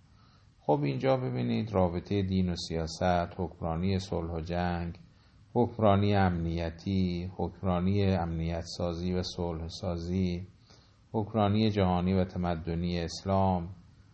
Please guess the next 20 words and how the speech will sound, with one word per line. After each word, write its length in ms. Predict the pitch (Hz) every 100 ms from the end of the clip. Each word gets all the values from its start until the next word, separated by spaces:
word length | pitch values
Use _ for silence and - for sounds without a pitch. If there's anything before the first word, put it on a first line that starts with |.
| - - - -
راهبردهای 800 | 110 104 98 104 95 92 107 110
فتوحات 640 | 98 92 95 87 98 95
اسلامی 720 | 95 92 - 98 92 87 92
برای 280 | 87 87 85
جهانی 440 | 82 85 85 82 82
شدن 400 | 85 82 87 85
اسلام، 680 | 82 - 92 92 90 87 95
حکمرانی 600 | 92 95 98 92 107 110
تمدنی، 1000 | - 95 90 85 87 87 92 90 87 98 - - - -
اینا 180 | 165
همه 400 | 170 139 139 160
توی 240 | 160 135 123
این 240 | 107 107
سوره، 680 | 101 - 107 110 123 135 143 - - - - - - -
اه، 240 | 87 85 87
رد 320 | 90 85 92
پاشون 680 | 95 113 123 - 120 123 123
پیدا 460 | - 87 90 98
می‌شه 300 | 78 78 -
دیگه. 580 | 80 82 85 80 78 80